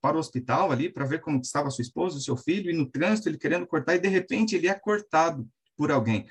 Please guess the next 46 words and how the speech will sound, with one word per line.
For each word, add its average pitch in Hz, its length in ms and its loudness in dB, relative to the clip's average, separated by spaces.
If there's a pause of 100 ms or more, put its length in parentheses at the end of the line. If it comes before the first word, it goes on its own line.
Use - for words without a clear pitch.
(160)
Alguém 156 580 -2
entra 165 360 2
na 135 120 4
sua 127 160 -4
frente, 135 360 -8
pega 147 360 0 (220)
ali 120 160 0
a, 127 80 4
a, 104 320 -2
a 123 60 -2
sua 131 140 -2
vaga 127 220 2
no 123 120 4
trânsito, 170 640 -4 (240)
e 147 80 2
ele 202 140 2
fica 208 320 -4
desesperado, 170 500 2
ele - 80 2
começa 175 340 0
a 156 40 -4
buzinar, 143 440 2
ele 143 120 -4
começa 151 320 -2
a - 20 -6
xingar 135 320 2
aquela 147 240 -2
pessoa, 175 500 0 (240)
e 135 60 0
aquela 190 220 2
pessoa 190 320 -2
continua 202 440 0
cortando 185 560 0
o 156 80 0
trânsito 196 420 -2
e 190 40 0
ele 190 80 -4
vai 196 140 -2
embora. 120 280 0 (840)
Quando 254 320 6
ele 175 160 2
chega 147 300 -2
no 131 80 2
estacionamento 127 920 -4 (460)
do 123 260 2
hospital, 117 640 -2